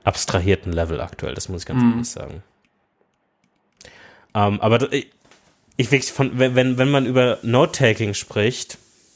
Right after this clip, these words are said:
Speaker 1: und ich habe ja schon vorher immer diesen Switch gehabt zwischen Obsidian und, äh, Notes dot app, ähm, weil auf meinem Homescreen zum Beispiel findet man, also auf meinem iPhone findet man kein Obsidian.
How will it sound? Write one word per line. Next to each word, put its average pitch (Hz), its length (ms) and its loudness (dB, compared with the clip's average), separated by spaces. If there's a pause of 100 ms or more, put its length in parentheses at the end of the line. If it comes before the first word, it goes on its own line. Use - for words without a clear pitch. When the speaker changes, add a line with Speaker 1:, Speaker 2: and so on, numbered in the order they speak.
(600)
Speaker 1:
und 117 140 2
ich 117 100 0
habe 135 140 2
ja 139 60 4
schon 135 140 0
vorher 135 340 2
immer 110 260 2
diesen 107 280 -4
Switch - 440 -2
gehabt 104 280 2
zwischen - 280 -2
Obsidian 110 580 2
und, 92 360 -4 (440)
äh, 107 60 0
Notes 101 360 2
dot 82 160 -2
app, 87 320 -4 (520)
ähm, 98 640 2
weil 107 160 4
auf 104 140 0
meinem 104 220 2
Homescreen 117 360 2
zum - 120 -6
Beispiel 104 320 2
findet 123 300 0
man, 95 180 0
also 104 220 2
auf 101 120 0
meinem 104 160 2
iPhone 110 240 2
findet 127 240 0
man 95 100 2
kein 101 180 -2
Obsidian. 90 560 -2